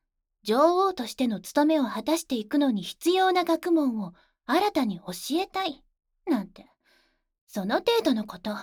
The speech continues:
メイドの誰かにでもことづてを言いつければよかったのに。変なところで生真面目ね。ま、細かいことはよろしいでしょう。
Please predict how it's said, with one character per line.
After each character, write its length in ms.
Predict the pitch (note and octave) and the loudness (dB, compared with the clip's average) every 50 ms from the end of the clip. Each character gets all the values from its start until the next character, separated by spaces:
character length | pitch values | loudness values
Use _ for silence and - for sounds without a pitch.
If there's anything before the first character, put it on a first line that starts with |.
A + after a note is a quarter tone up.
| - _ _ _ _ _ _ _ _ _ | -14 _ _ _ _ _ _ _ _ _
メ 200 | A#3 C4 E4+ F#4 | 2 4 4 4
イ 20 | |
ド 100 | F4+ G4+ | 2 2
の 120 | G4 G4 F#4 | 0 2 2
誰 200 | F#4 G4 G#4+ G#4+ | 4 4 2 2
か 120 | G#4+ E4 | 2 4
に 100 | C#4 C4+ C4 | 2 4 2
で 80 | A#3+ | 2
も 120 | G#3 G3 G3 | 0 -2 -2
こ 120 | - A#3+ | -2 -2
と 80 | - D#4 | -2 -2
づ 120 | D#4 E4 | -2 0
て 140 | - F4 E4+ | 2 2 4
を 60 | E4+ | 4
言 180 | E4 D4 D4+ E4+ | 4 4 2 0
い 60 | E4+ | -2
つ 80 | - | -2
け 120 | - - G#4+ | -2 0 0
れ 100 | G#4+ F4+ | 0 0
ば 80 | B3+ | -2
よ 180 | G#3 F#3+ A3 D4 | -4 -4 -4 -2
か 140 | - A4 A4 | -2 -2 0
っ 40 | - | 2
た 120 | E4 C4 | 2 0
の 120 | G#3+ G3 | 0 0
に。 280 | F3+ F3+ F3 - - _ _ _ _ _ _ _ _ _ _ _ _ _ _ _ _ _ _ _ _ _ | -4 -8 -12 -16 -20 _ _ _ _ _ _ _ _ _ _ _ _ _ _ _ _ _ _ _ _ _
変 260 | - C4+ C#4 D4 C#4+ C4 | -2 0 2 4 4 2
な 100 | A3+ G3+ | 2 0
と 140 | - F#3+ | -4 -8
こ 140 | - - C#4+ | -2 0 0
ろ 100 | D#4 E4 | 0 0
で 100 | E4 B3+ | -2 -4
生 180 | - - - B3 C#4 D#4 D#4+ | -6 -2 0 0 2 2 0
真 140 | - D4 | 0 -2
面 120 | A3+ G#3 G3+ | -2 -2 0
目 80 | B3+ | -2
ね。 160 | E4+ - - _ _ _ _ _ _ _ _ _ _ _ _ _ _ _ _ _ _ _ _ _ _ _ | -2 -4 -6 _ _ _ _ _ _ _ _ _ _ _ _ _ _ _ _ _ _ _ _ _ _ _
ま、 120 | F4 F#4 - - - - - - - - - - _ _ _ _ _ _ _ _ _ | 0 0 0 0 -8 -14 -18 -20 -20 -20 -20 -20 _ _ _ _ _ _ _ _ _
細 140 | - F#4+ F#4 G4+ G#4+ | 0 2 2 2 0
か 140 | - A#4+ A#4 | -2 -2 -4
い 60 | A#4 | -2
こ 120 | A4+ D#4 D4 | -2 -4 -2
と 100 | - D4 | 0 0
は 120 | C4 A3+ | 0 0
よ 120 | G3 F#3+ G#3 | -2 -2 -2
ろ 80 | B3+ D#4 | -2 -2
し 200 | - - A4 A4+ | -4 -4 -10 -8
い 40 | |
で 80 | - C#4+ | -8 -8
し 180 | C4+ - - A3 | -8 -8 -12 -16
ょ 40 | |
う。 160 | - - - | -16 -18 -20